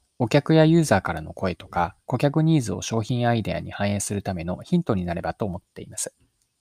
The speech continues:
で、他にはユニクロプラスの開発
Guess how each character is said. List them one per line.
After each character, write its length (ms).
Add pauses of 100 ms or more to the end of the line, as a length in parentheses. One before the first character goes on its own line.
(1500)
で、 80
他 220
に 120
は 120
ユ 100
ニ 100
ク 120
ロ 80
プ 100
ラ 80
ス 140
の 140
開 180
発 220